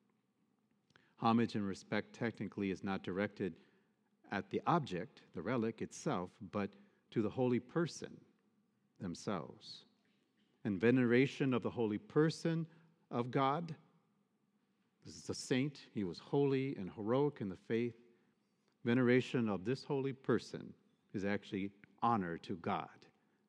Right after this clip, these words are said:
because everything happened through God. As it is, God's grace can come to us through material things as well as spiritual things.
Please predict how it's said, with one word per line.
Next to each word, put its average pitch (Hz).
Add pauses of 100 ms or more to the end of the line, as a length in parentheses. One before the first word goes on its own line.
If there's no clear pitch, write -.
because 104
everything 110
happened 92
through 117 (200)
God. 82 (1700)
As 110
it 127
is, 117 (520)
God's 147
grace 120
can 107
come 127
to 117
us 117
through 110
material 127
things 139
as 98
well 98
as 98
spiritual 110
things. 85